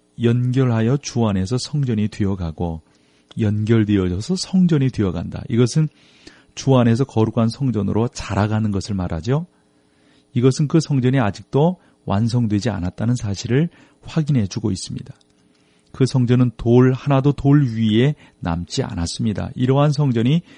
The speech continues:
지금 자라나고 있는 것이죠. 죄와 허물로 죽어 있는 재료들을 가져다가 거기에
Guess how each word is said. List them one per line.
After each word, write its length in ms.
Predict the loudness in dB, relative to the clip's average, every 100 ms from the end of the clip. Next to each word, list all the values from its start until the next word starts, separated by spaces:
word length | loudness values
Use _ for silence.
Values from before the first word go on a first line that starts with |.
| _ _
지금 400 | -6 -2 -2 -2 -10 _ _
자라나고 560 | -12 -8 -6 -6 -4 -4
있는 180 | -4
것이죠. 400 | -8 -10 -12 -16 -20 _ _ _ _ _ _ _ _
죄와 460 | 0 2 2 0
허물로 440 | -2 -4 0 0 0
죽어 320 | -4 0 2
있는 240 | 2 0
재료들을 520 | -2 -2 0 0 0 -2
가져다가 600 | -2 -4 -2 0 0 -2 -8 _ _ -12
거기에 500 | -8 -4 0 0